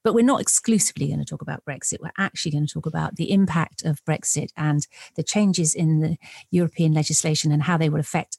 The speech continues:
our European waters and our own waters and the environmental situation.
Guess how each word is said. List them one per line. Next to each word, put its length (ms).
our 360
European 520
waters 580
and 120
our 160
own 220
waters 600
and 240
the 100
environmental 540
situation. 680